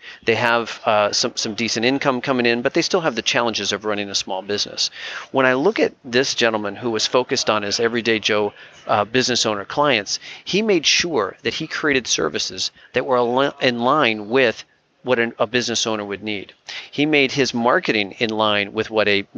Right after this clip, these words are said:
business owner, everyday Joe business owner would look like. For example, he doesn't hold his, his annual client appreciation. He doesn't hold his, um, his, his client meetings at a country club or a wine tasting. He holds a barbecue at an industrial park.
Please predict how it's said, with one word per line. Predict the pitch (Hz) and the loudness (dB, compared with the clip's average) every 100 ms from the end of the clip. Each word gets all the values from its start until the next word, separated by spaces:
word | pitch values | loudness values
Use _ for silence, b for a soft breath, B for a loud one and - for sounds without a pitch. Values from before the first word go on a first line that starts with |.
| 107 | -2
business | 113 107 101 | -2 -2 -2
owner, | 107 101 | -2 0
everyday | 117 110 107 101 | 0 0 0 0
Joe | 107 | 0
business | 101 101 98 - | -2 -6 -4 -4
owner | 101 | -4
would | 98 | -6
look | 104 135 | -2 -2
like. | - - - B B B | -2 -4 -8 B B B
For | |
example, | 131 143 143 127 90 | 2 4 4 2 -2
he | 135 | 0
doesn't | 143 160 | 0 -2
hold | - 139 131 123 | -2 2 4 2
his, | 120 110 - | 2 0 -2
his | - 113 101 | -4 -4 0
annual | 120 117 117 110 | 0 2 2 0
client | - 117 110 | 0 0 0
appreciation. | 107 113 101 107 104 - 101 | -2 -2 0 2 2 0 -2
He | 113 | -4
doesn't | 131 110 | -4 -4
hold | 117 113 104 | 0 0 2
his, | 110 104 - B B - | 0 0 -4 B B 0
um, | 104 101 101 107 | 2 4 2 -4
his, | - 120 104 - | -2 0 2 0
his | - 101 98 - - - - - | -2 -2 -2 -4 -10 -20 -20 -10
client | - 120 113 123 | 0 2 2 0
meetings | 120 117 123 135 143 - B B B | 0 2 4 2 -2 -6 B B B
at | 113 | -2
a | 107 | -2
country | - 131 - | -2 -2 -2
club | 117 - 117 120 | -4 2 2 2
or | 104 | 0
a | 101 | 0
wine | 101 120 | -2 -2
tasting. | 117 123 - 143 143 B B | -2 -2 -2 -6 -6 B B
He | 139 | -2
holds | 139 135 135 | 2 2 0
a | |
barbecue | 104 123 127 120 - 104 | 0 0 0 -2 -2 2
at | 104 | 2
an | 101 | 0
industrial | 98 98 95 101 | -2 -2 -2 -4
park. | 92 - - - | -6 -6 -8 -12